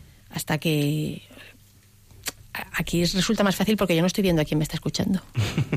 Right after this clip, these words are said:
Speaker 2: Sí.
Speaker 1: Pero cuando tú estás con los ojitos de aquellos y alguno te pone cara que no entiende, porque son cosas que le suenan a chino. Hombre, s-, ser conversa es, es, es, facilita mucho la vida, porque yo he visto, he vivido la vida como ellos y, y he visto la vida como ellos.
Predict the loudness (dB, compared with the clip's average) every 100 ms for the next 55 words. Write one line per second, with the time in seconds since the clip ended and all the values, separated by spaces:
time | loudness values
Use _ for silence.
0 | -4 -2 -2 -2 -2 0 2 2 2 2
1 | 0 0 -2 0 2 2 2 0 0 0
2 | 2 2 2 2 2 4 2 0 0 2
3 | 2 2 0 2 2 2 0 0 0 0
4 | 2 2 2 2 2 2 2 2 4 4
5 | 2 2 -2 -6 0 0 -2 -8 -20 -12
6 | -2 0 2 2 2 0 0 -6 -6 -2
7 | -2 0 2 2 2 0 0 0 0 -2
8 | -4 -10 -8 -2 0 2 2 2 2 0
9 | -2 -4 -4 -4 -4 -8 -6 -6 -6 -10
10 | -16 -20 -20 -4 -2 0 2 0 2 0
11 | 2 0 -2 -4 -2 -2 -2 -2 -2 0
12 | 0 2 2 2 0 0 0 2 2 0
13 | 0 0 0 0 -2 0 0 0 2 2
14 | 0 -2 -4 -6 -10 -12